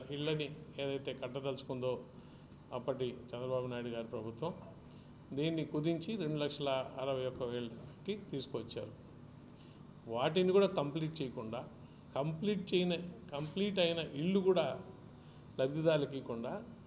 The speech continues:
టిడ్కో ఇళ్ళని ఒక రకంగా పనికి మాలిన పరిస్థితికి తీసుకొచ్చి, ఇవాళ నిజంగా టిడ్కో ఇల్లు ఆక్యుపై చేయాలంటే ఒక లక్ష సమస్యలు. నేను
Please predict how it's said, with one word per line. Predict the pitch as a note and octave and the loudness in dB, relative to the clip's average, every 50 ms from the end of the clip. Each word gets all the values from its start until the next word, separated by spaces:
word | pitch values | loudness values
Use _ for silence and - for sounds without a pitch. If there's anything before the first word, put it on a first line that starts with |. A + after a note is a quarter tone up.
| - - - - - - - - - - - - | -18 -18 -18 -18 -18 -18 -16 -16 -16 -10 -4 -2
టిడ్కో | D3 D3 D3 - - F#3+ F#3 E3+ D#3 C#3+ C3 - - - - - - - - - - - - - | -2 -2 -2 2 4 6 6 8 6 4 2 -2 -8 -12 -14 -14 -16 -16 -16 -16 -16 -12 -6 -4
ఇళ్ళని | C#3+ D3+ D#3+ E3+ D#3+ D3 B2 A#2 A#2+ A#2+ B2+ B2 | 2 4 6 6 6 4 2 0 -2 -4 -6 -4
ఒక | A#2+ C3+ B2+ | -2 0 0
రకంగా | B2+ B2 C#3+ D#3 D#3+ D#3 D3 B2+ A#2 A2+ - - - - - - - - - - - - - - - - - - - - - - - - - - - - - C#3+ C#3+ - - - - - - - C3 B2+ C3 B2 - - - - - - - - - - D3 | 0 0 0 0 2 2 2 2 0 -4 -10 -14 -16 -16 -16 -18 -18 -18 -18 -18 -18 -18 -18 -18 -18 -18 -18 -18 -18 -18 -18 -18 -18 -18 -18 -18 -16 -16 -16 -14 -14 -14 -16 -16 -16 -14 -8 -6 -6 -6 -6 -8 -12 -14 -16 -18 -18 -20 -18 -18 -4 -2 0
పనికి | C#3 D3+ F3 F#3 F3+ F#3 F3+ | 2 2 2 2 2 2 2
మాలిన | E3+ E3+ D#3+ D#3+ D#3+ D#3 D3+ - C#3+ | 2 4 2 2 2 0 0 -2 -2
పరిస్థితికి | C#3 C#3 - - D3+ D3 C#3+ - - | -2 -2 -4 -6 -8 -8 -8 -8 -8
తీసుకొచ్చి, | C3 B2 - - C3+ B2 A2 - - D#3 E3 E3 D#3 C#3+ | -8 -8 -6 -6 -6 -6 -4 -6 -6 -6 -6 -6 -6 -2
ఇవాళ | C#3+ D3 D3+ D#3 D3+ C#3 C3 B2+ B2 - - C#3+ | 0 2 4 4 4 4 2 2 -2 -6 -8 -6
నిజంగా | D3 C3+ D3+ D#3+ E3 D#3+ D#3+ D#3 D#3 | -4 -2 -2 0 2 2 2 0 0
టిడ్కో | D#3 C#3 C#3 - E3 E3+ E3 D#3 | -4 -6 -2 0 2 4 4 4
ఇల్లు | D#3 D#3 | 2 2
ఆక్యుపై | C#3 B2+ C3+ - E3 D3 D#3 D3+ | 2 2 0 -2 -2 0 0 0
చేయాలంటే | D3 - - C#3 B2+ C3 C3 B2 A#2+ A#2+ E3 F#3 G3 - - - - - - - - - - - - | 0 0 0 0 0 0 0 -2 -2 -2 -2 -2 -2 -4 -10 -14 -16 -16 -16 -18 -18 -18 -14 -8 -6
ఒక | C3 B2 C#3 | -2 0 2
లక్ష | C3 B2 A#2 B2 B2 - C#3+ | 2 2 0 -2 -2 0 -2
సమస్యలు. | B2+ - C3+ C3 C#3 C3+ - - A#2 F#2+ F#2+ - - - - - - - - - - - - - - - - - - - - - - C#3+ D3 | -2 0 0 0 0 0 0 -2 -4 -6 -6 -10 -14 -16 -16 -16 -16 -16 -16 -16 -16 -18 -18 -18 -18 -18 -18 -18 -18 -18 -16 -8 -2 2 4
నేను | D#3 D#3+ D#3 C#3+ | 4 4 4 2